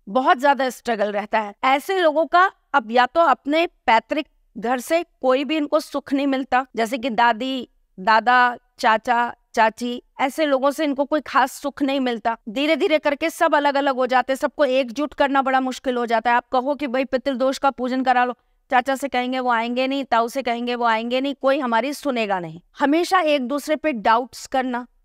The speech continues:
हमेशा एक दूसरे को लेकर जो है गलत वचन ही बोलना। पब्लिकली एक ही कुल है,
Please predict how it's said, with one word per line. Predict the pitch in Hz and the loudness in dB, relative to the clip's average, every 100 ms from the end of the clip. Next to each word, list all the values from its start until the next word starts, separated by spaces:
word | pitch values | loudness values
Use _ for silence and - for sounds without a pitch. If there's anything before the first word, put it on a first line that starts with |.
| _ - | _ -2
हमेशा | 240 262 294 | 0 2 2
एक | 277 262 226 | 2 0 -2
दूसरे | 254 254 262 | -4 -2 -2
को | 269 269 277 - | 0 0 0 -2
लेकर | 233 240 233 262 - 214 | -2 -2 0 -4 -4 -4
जो | 240 | 0
है | 247 254 254 - _ - | 2 2 2 -4 _ -6
गलत | 214 247 247 | 0 0 0
वचन | 233 233 262 | -2 -2 -2
ही | 269 254 | -2 -2
बोलना। | 233 226 226 226 - | -4 -4 -8 -10 2
पब्लिकली | 294 247 339 403 349 294 185 _ _ _ _ _ _ _ _ _ | 2 4 0 0 -2 -2 -4 _ _ _ _ _ _ _ _ _
एक | 277 302 381 | 2 2 0
ही | 427 | 0
कुल | 370 359 | 0 0
है, | 359 349 214 | 0 0 -2